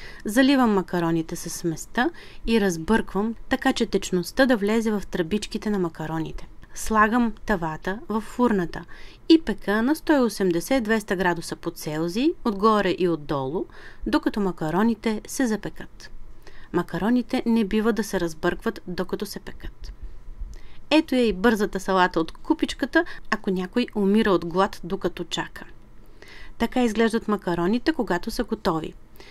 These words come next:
В чинията е трудно застават на цяло парче, особено ако са горещи. Те са ароматни и сочни, а ние ги обичаме топли и приготвени в същия ден. Според мен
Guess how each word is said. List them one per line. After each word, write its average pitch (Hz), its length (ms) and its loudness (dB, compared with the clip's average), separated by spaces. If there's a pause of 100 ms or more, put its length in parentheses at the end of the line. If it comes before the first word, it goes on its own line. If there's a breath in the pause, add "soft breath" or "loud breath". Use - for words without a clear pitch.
(140 loud breath)
В 214 180 0
чинията 254 500 6
е 262 80 6
трудно 262 420 4
застават 233 540 0
на 240 100 4
цяло 214 360 2
парче, 214 420 2 (340 loud breath)
особено 208 800 4
ако 226 240 2
са 226 140 -2
горещи. 233 600 0 (280 loud breath)
Те 254 140 4
са 247 120 2
ароматни 208 840 4
и 196 80 0
сочни, 190 640 0 (280 loud breath)
а 196 80 2
ние 208 220 6
ги 196 120 2
обичаме 196 460 2
топли 220 520 0 (260 loud breath)
и 202 100 -2
приготвени 202 600 0
в - 60 -8
същия 190 480 -4
ден. 165 300 -4 (220)
Според 196 420 -4
мен 254 240 4